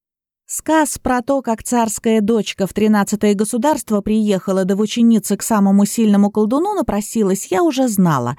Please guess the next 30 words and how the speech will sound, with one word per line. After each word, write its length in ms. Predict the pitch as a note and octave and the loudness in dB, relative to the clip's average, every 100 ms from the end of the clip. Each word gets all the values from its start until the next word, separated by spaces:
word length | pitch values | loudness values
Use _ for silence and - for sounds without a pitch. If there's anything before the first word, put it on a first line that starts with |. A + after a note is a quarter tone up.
| - - | -12 -20
Спасибо 580 | - - A3+ - C#4 A3 | -10 -4 -4 -2 -2 0
лихо 340 | G#3+ E3+ - | 0 -2 -4
за 120 | D3 D#3 | -2 0
это. 380 | B2+ B2 - - _ _ _ | -2 -4 -10 -16 _ _ _
Надеюсь, 520 | B3 G#3+ G#3 G#3+ G3 G#3+ | 2 2 2 0 0 0
ей 140 | G3+ | 2
не 120 | G#3 | 2
очень 260 | A#3+ C4+ G3 | 2 0 -2
скучно 460 | - - E3+ E3 D3+ | -2 -2 -2 0 -2
сейчас 340 | D#3+ E3 D3 | -2 -2 -2
на 140 | E3+ | -2
службе. 520 | E3 E3 C#3 C3+ C3+ C#3 _ _ - - - - | -2 -2 -4 -2 -4 -6 _ _ -20 -20 -10 -4
Потому, 520 | C#4 C#4+ F#4 A4+ A4+ | 0 0 -2 -6 -10
как 240 | - C#4+ - | -4 -4 0
только 320 | D4 C#4+ A3+ | -2 0 0
Кощей 400 | G#3+ G#3 - G#3+ | 0 -2 0 0
замолчал 540 | F#3+ G3+ G#3+ - F4 | 2 0 0 0 -2
на 100 | F4 | 0
минуточку, 680 | D#4+ D#4+ D#4 D4+ B3 - C#4+ - _ | 0 0 0 0 -2 -2 -4 -4 _
с 100 | - | -6
трудом 420 | C#4 C4 B3+ B3 | 0 2 2 0
сглатывая, 720 | A#3 A#3+ C4 B3 A3+ A3+ A3 A3+ _ - | -2 0 0 0 -2 0 0 -4 _ -2
долго 420 | A3+ A3+ G#3+ G#3 | 0 0 0 0
говорить 460 | G3+ G#3 G#3+ F3+ | 0 -2 -2 -4
ему 220 | G3+ G#3 G3 | 0 2 2
всё 240 | - G3+ | 0 0
же 100 | F#3+ | 0
было 220 | G3 G3 | 0 0
пока 260 | G3 G3+ G#3+ | -2 -4 -4
сложно, 640 | - A3+ G3+ F3 G3 F#3 | 0 0 0 0 0 -2